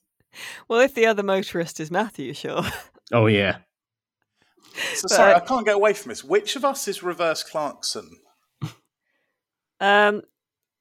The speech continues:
Speaker 2: I think I've
Speaker 1: me-
Speaker 2: got big James May energy.
Speaker 1: I was gonna say, we, you're Captain Slow. Ha, ha, ha, ha, ha, ha. Um,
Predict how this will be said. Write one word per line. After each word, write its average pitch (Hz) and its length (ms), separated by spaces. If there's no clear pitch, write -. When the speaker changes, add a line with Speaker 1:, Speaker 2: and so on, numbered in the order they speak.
Speaker 2:
I 143 140
think 175 260
I've 160 120
Speaker 1:
me- 220 60
Speaker 2:
got - 160
big 123 180
James 117 380
May 113 260
energy. 98 320
Speaker 1:
I 196 120
was 208 140
gonna 202 240
say, 180 400
we, 170 340
you're 180 220
Captain - 540
Slow. 156 500
Ha, 156 200
ha, 165 160
ha, 151 160
ha, 143 300
ha, 147 140
ha. 147 260
Um, 151 460